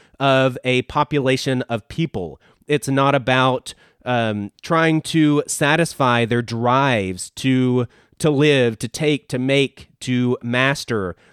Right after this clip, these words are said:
This is not what it's about. It's about the individual. It's individualistic, and it's about the individual serving others because it is the focus on service. And so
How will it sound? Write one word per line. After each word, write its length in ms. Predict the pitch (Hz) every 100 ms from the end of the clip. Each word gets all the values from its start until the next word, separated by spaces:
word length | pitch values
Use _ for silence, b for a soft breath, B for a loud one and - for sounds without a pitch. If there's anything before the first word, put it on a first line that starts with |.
| -
This 280 | 123 151
is 180 | 151 127
not 380 | 127 131 135 139
what 120 | 135
it's 120 | 120
about. 380 | 113 104 127 113 -
It's 160 | 127
about 360 | 123 120 120 -
the 160 | 143 143
individual. 600 | 123 120 120 170 196 95
It's 100 | 95
individualistic, 920 | 120 123 113 117 123 139 202 - 110 - b b
and 320 | 143 135 135 -
it's 180 | 135 -
about 420 | 127 127 127 -
the 160 | 127 135
individual 840 | 170 160 127 185 156 117 101 110 -
serving 720 | - - 190 180 127 104 104 -
others 480 | 156 117 80 - - _
because 500 | 120 - 120 117 107
it 140 | 120 117
is 280 | 113 110 104
the 100 | 117
focus 440 | - 117 117 110 -
on 460 | 117 107 107 110 107 b b
service. 640 | - - 175 117 82 - - _
And 200 | 131 131
so 420 | 147 139 131 120